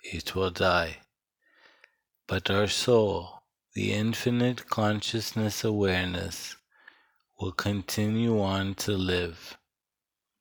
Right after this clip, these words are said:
So everything around you is like a dream. If someone pinches you in a dream,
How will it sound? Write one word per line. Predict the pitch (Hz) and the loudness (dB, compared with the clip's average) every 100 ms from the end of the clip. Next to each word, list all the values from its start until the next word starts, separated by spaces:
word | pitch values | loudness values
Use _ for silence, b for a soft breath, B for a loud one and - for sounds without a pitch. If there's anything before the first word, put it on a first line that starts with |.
| _ _ _ b b b b b b b b b - | _ _ _ b b b b b b b b b -12
So | - - 107 101 98 - - _ _ _ _ - | -6 2 4 6 4 -2 -14 _ _ _ _ 0
everything | 110 110 139 139 - 123 120 | 2 4 2 0 2 4 6
around | 107 101 104 110 117 104 - | 6 6 4 4 2 -2 -4
you | 92 90 87 - _ _ _ _ _ _ _ _ _ _ _ _ - | -4 -6 -8 -12 _ _ _ _ _ _ _ _ _ _ _ _ 0
is | 101 92 | 0 4
like | 101 101 - | 4 4 2
a | 107 | -2
dream. | 90 90 98 95 90 85 - _ _ _ _ _ _ _ _ _ _ _ _ _ _ _ _ _ _ _ _ _ _ | -2 -2 -2 -2 -4 -8 -16 _ _ _ _ _ _ _ _ _ _ _ _ _ _ _ _ _ _ _ _ _ _
If | 104 90 | -2 0
someone | - - 113 117 113 110 110 110 - - | 0 4 4 6 4 4 0 -4 -10 -6
pinches | - 127 156 - 120 104 98 | 2 2 2 0 0 0 0
you | 98 98 | -2 0
in | 98 98 | 0 0
a | 95 | -2
dream, | 87 98 98 92 90 98 | -2 -2 -2 -2 -6 -10